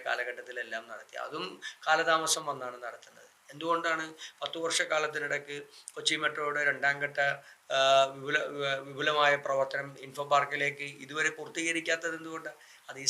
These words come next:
സർക്കാരിൻ്റെ അനാസ്ഥയാണ്. വികസനോന്മുഖമല്ല ഈ സർക്കാർ. അപ്പൊ അതുകൊണ്ടാണ് ഇവർക്ക് അത്തരത്തിലൊന്നും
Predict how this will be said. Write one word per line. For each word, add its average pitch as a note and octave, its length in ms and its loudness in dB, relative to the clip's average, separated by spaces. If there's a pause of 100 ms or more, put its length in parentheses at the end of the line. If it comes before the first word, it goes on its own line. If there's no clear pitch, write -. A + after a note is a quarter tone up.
സർക്കാരിൻ്റെ E3+ 460 2
അനാസ്ഥയാണ്. D#3 640 4 (800)
വികസനോന്മുഖമല്ല F#3 960 4
ഈ F3 120 0 (120)
സർക്കാർ. B2+ 320 0 (480)
അപ്പൊ D3+ 120 2
അതുകൊണ്ടാണ് F#3 600 6 (380)
ഇവർക്ക് G#3 280 -2
അത്തരത്തിലൊന്നും G#3 580 -2